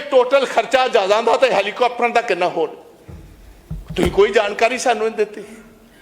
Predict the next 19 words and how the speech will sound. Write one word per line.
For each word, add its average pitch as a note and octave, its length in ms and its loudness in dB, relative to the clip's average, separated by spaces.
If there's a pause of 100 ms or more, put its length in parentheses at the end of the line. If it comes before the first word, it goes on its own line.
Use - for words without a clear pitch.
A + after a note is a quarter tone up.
(240)
ਇਹ B3+ 180 2
ਸਾਰੀ B3+ 300 -2
ਜਾਣਕਾਰੀ A#3 580 0
ਦੀ F#3 180 -8 (440)
ਅਸੀਂ C4 200 -2
ਤੁਹਾਡੇ G3+ 260 2
ਕੋਲ A3 140 2
ਮੰਗ F#3 240 -2
ਕਰ F3+ 180 0
ਰਹੇ C#3 140 -10
ਹਾਂ। - 100 -18 (300)
ਨਾਲ B3+ 400 0
ਇਹਦੇ D#4+ 300 2 (680)
ਕਿਰਪਾ C4 340 0
ਕਰਕੇ C4+ 360 -2
ਜਾਣਕਾਰੀ A#3 560 0
ਦਿਓ, G#3+ 400 0 (1500)
ਜਿਹੜਾ D#4+ 420 2
ਤੁਸੀਂ C#4 560 -2